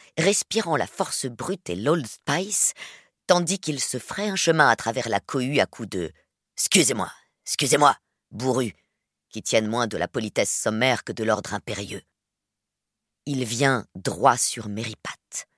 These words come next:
Elle ne peut pas bouger. Ils sont tous trop serrés les uns contre les autres.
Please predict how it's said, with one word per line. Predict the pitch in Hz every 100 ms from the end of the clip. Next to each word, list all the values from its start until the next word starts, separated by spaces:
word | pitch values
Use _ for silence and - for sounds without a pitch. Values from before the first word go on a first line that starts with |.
| _ _ _ _ _ _ _
Elle | 135 117
ne |
peut | 113 123
pas | 104
bouger. | 92 - - - _ _ _ _ _ _ _ -
Ils | 143
sont | - 127
tous | - 139 -
trop | -
serrés | - 147 139
les | 113 95
uns | 120
contre | 107 95 110
les | 107 113
autres. | 101 -